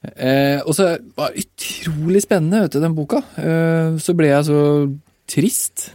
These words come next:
når han var slutt, fordi sånn blir man ofte, man vil jo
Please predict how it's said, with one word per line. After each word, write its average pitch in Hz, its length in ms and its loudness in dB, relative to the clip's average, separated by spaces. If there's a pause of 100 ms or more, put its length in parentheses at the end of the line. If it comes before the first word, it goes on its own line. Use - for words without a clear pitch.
når 151 340 0
han 151 200 2 (340)
var 156 100 0
slutt, - 300 0 (240)
fordi 147 480 2
sånn 170 180 -2
blir 113 160 2
man 104 140 2
ofte, 117 320 0
man 120 140 0
vil 110 180 2
jo 110 60 2